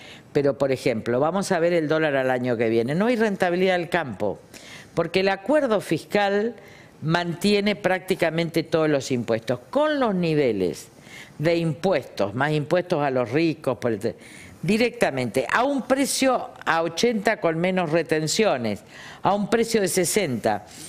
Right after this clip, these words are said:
con insumos que no se venden al dólar comercial, sino que ya anticipándose a futuro están vendiendo a ciento cincuenta,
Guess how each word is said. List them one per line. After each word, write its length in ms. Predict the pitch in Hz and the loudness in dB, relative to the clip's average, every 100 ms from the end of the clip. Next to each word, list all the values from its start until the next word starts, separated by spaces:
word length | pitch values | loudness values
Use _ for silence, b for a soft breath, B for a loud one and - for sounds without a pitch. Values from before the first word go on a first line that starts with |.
| B B | B B
con 200 | - 254 | -2 2
insumos 580 | 247 254 196 285 302 302 | 4 2 2 2 2 0
que 160 | - 240 | 0 0
no 220 | 226 247 | 2 0
se 220 | 240 226 | 0 0
venden 440 | 202 240 208 175 156 | 2 2 2 2 2
al 180 | 147 143 | 0 2
dólar 360 | 160 165 151 | 2 2 2
comercial, 840 | - 139 131 127 - 254 196 120 - B B B | 0 0 0 0 2 2 2 -2 -4 B B B
sino 340 | - 170 180 | -2 2 2
que 140 | 180 175 | 2 2
ya 160 | 160 | 2
anticipándose 1040 | 202 185 196 - 170 - 208 190 180 160 196 | 0 0 0 2 0 0 0 2 0 2 0
a 40 | |
futuro 720 | 175 185 160 - 208 226 190 - B B - | 0 0 0 2 2 4 2 -2 B B -4
están 360 | 160 156 180 175 | -2 0 0 0
vendiendo 440 | 165 165 175 160 | 0 2 2 0
a 60 | 156 | 0
ciento 400 | 175 156 147 147 | 0 0 0 -2
cincuenta, 920 | - 160 165 196 151 120 135 160 | 0 -2 0 0 0 -2 -2 -2